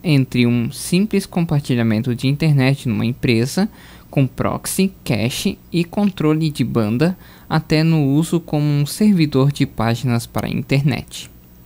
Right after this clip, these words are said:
Características técnicas, então, os requisitos técnicos para a instalação do Ubuntu Server. Para instalar o Ubuntu Server, é necessário, no mínimo, um computador ou máquina virtual com duzentos e cinquenta e seis megabytes de ram,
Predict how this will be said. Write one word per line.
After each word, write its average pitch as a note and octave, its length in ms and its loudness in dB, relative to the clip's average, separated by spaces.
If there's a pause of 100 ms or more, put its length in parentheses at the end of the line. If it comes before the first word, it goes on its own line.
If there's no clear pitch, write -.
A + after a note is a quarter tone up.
(800)
Características G3+ 880 0
técnicas, E3 580 0
então, C#3+ 320 2
os C#3+ 100 0
requisitos C#3+ 680 0
técnicos D#3 640 -2
para B2 180 0
a B2+ 40 2
instalação A#2+ 580 -2
do C3 80 -2
Ubuntu C#3+ 380 -2
Server. B2+ 520 -4 (380)
Para B2 160 2
instalar C3 480 2
o D#3+ 60 2
Ubuntu A#2+ 360 -2
Server, C3+ 600 0 (360)
é A#2+ 140 0
necessário, B2+ 680 0
no A#2+ 160 0
mínimo, C#3 400 0
um C3 80 0
computador D#3 720 -2
ou D#3 100 0
máquina B2+ 460 0
virtual C3 500 -2
com A#2 320 -2
duzentos C#3 540 0
e - 60 -12
cinquenta E3 400 0
e C3+ 40 0
seis B2 300 -2
megabytes A2 600 -4
de E3 80 2
ram, E3 320 2